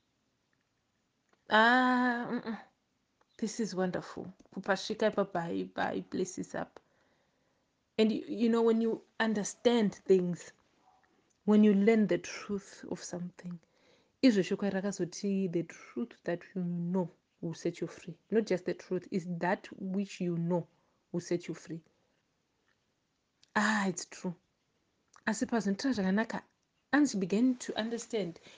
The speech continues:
quite clearly that truth cannot be understood from books alone or by any written words, but only by personal growth and development in understanding. And that things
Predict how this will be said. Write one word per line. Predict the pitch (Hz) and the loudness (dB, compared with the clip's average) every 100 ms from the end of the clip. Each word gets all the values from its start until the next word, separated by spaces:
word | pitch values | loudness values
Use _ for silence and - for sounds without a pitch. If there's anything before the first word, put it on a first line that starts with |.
| - _ | -20 _
quite | - 262 254 - | -4 -2 -2 -6
clearly | - 220 226 190 | -10 -2 0 0
that | 170 185 196 - _ | -2 -4 -6 -14 _
truth | - 269 269 - | -6 -4 -4 -4
cannot | 208 190 214 196 | -2 0 -2 -4
be | 170 | -4
understood | 165 165 - 185 | -4 -8 -4 -6
from | - - 170 160 | -4 -6 -4 -4
books | 180 175 - - | -6 -8 -12 -10
alone | 160 160 160 160 160 - _ _ _ _ _ _ _ _ _ - - | -10 -10 -10 -10 -12 -16 _ _ _ _ _ _ _ _ _ -20 0
or | 196 | 2
by | 180 185 | 2 0
any | 196 220 220 226 220 220 - - - | 0 -2 -2 -2 -4 -8 -18 -16 -2
written | 190 185 202 180 | -2 0 -2 0
words, | 180 185 | -2 -2
but | - - - - | -4 -8 -8 -8
only | 269 269 208 _ | -6 -6 -8 _
by | 175 175 170 _ _ | -6 -4 -10 _ _
personal | - - 320 - 247 190 | -12 -4 -4 -2 0 0
growth | 170 165 175 185 202 | -2 -4 -4 -4 -2
and | 175 | -4
development | 160 175 170 175 165 165 - | -4 -6 -6 -6 -8 -8 -4
in | 190 | -4
understanding. | 185 175 175 - - 208 208 202 170 165 _ _ _ _ _ _ _ _ _ _ _ _ - - | -4 -6 -8 -10 -6 -2 0 0 -2 -4 _ _ _ _ _ _ _ _ _ _ _ _ -12 -2
And | 208 196 | 0 2
that | 190 233 | 0 -2
things | - 254 220 185 160 - | 0 2 4 2 0 -10